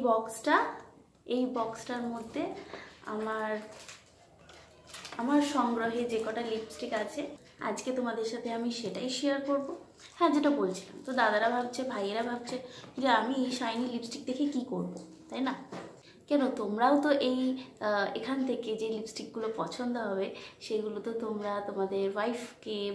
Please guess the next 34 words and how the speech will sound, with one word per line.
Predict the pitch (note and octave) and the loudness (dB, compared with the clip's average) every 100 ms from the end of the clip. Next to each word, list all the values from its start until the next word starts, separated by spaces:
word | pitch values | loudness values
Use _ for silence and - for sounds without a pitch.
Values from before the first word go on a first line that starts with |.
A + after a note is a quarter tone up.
| G3 | -2
বা | F#3 F3+ F3+ | 0 0 0
গার্লফ্রেন্ডকে | G3+ - C4+ B3+ A#3 A3 G#3 | -2 -2 -2 -2 -2 -4 -2
বা | G3 G3 | -4 -4
বোনকে | B3+ C4 C4 A3+ A#3 - - - | 0 2 0 -2 -8 -10 -16 -6
gift | A#3+ B3 G3+ | -4 -4 -4
করতেই | F3+ C4 C#4+ | -2 -2 0
পারো, | G3+ F3+ G3 | 0 0 2
তাই | C4 | 2
না? | C#4+ - - - - - - - | 2 0 -10 -18 -20 -20 -16 0
তো | D4 D4 D4 - - - | 6 6 6 2 -6 0
সবার | G#3 C4 C#4 | 4 6 8
জন্য | F4+ F4+ - | 8 8 8
এটা | A#3 F#3+ | 4 4
useful, | F#3 F#3+ - E3+ E3+ - - F#3+ | 4 2 0 -2 -2 -6 -2 4
মেয়েদের | F3 F3+ B3 | 4 4 0
জন্য | D4+ D#4+ E4+ | 2 2 4
তো | C4 | 4
বটেই, | G3 F#3 A3 A3 | 2 0 -2 -2
মেয়েদের | G3 G3 G3 | -2 -2 -2
কাছে | G#3 G#3+ | -6 -8
এটা | G#3+ | -10
একটা | - - A3 | -10 -8 -2
favorite, | G3 G#3 A3 - | 0 0 -4 -4
favorite | F#3+ A3 G#3+ F#3+ | -4 -2 -2 0
জিনিস। | F3+ - - - - - - - | 0 -2 -4 -10 -12 -12 -14 -2
তো | G4 G4 G4 | 4 6 4
ছেলেদের | - A3+ A3+ C#4+ D4+ | 0 0 2 4 4
কাছে | E4 D#4+ E4+ E4+ | 2 4 4 6
হয়তো | E4+ E4+ F4 | 4 2 0
favorite | D#4 C4 D#4+ D#4+ B3+ | 2 4 4 6 4
না, | D4 D4 | 4 2
কিন্তু | C4+ C4 D4 D4 - - A3+ | 0 4 4 4 0 -8 4
gift | D4 D4+ F#4 | 4 6 4
item | D4+ D#4 | 6 6